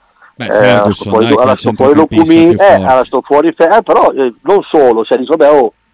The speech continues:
Speaker 2: lascio fuori Ferguson perché de-, deve riposare", ma lui e basta. No, lascio fuori Bosz, Lukumi e Ferguson, cioè, eh, mica, mica lascio fuori poco, eh. Allora, se poi, è perché poi il messaggio che lanci è l'opposto di quello che dici.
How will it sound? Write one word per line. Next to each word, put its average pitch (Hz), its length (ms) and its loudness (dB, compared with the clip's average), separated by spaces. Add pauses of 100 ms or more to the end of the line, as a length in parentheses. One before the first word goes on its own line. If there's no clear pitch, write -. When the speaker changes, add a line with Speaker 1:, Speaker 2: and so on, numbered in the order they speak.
(120)
Speaker 2:
lascio 131 280 -4
fuori 127 260 -4
Ferguson 113 420 -8
perché 101 240 -14
de-, 92 120 -20
deve 104 180 -12
riposare", 104 440 -6 (180)
ma 110 140 -6
lui 147 180 0
e 120 40 -4
basta. - 460 -6 (400)
No, 156 200 -2 (160)
lascio - 280 -16
fuori 101 300 -6 (160)
Bosz, 139 280 0 (160)
Lukumi 147 540 -6 (100)
e 127 140 -8
Ferguson, 123 520 -4 (460)
cioè, - 200 -4 (800)
eh, - 280 -20
mica, - 300 -16
mica 123 260 -4
lascio - 260 -4
fuori 127 240 -2
poco, 131 480 -2
eh. 147 80 0 (400)
Allora, 127 220 0
se 123 120 -10
poi, 165 220 2
è 139 100 0
perché - 240 -4
poi 180 160 0
il 151 60 -4
messaggio 147 520 -2
che 180 140 -4
lanci 175 540 -2
è 123 260 -8
l'opposto 147 520 -2
di 160 100 -2
quello 151 200 0
che 123 80 -4
dici. 139 380 -10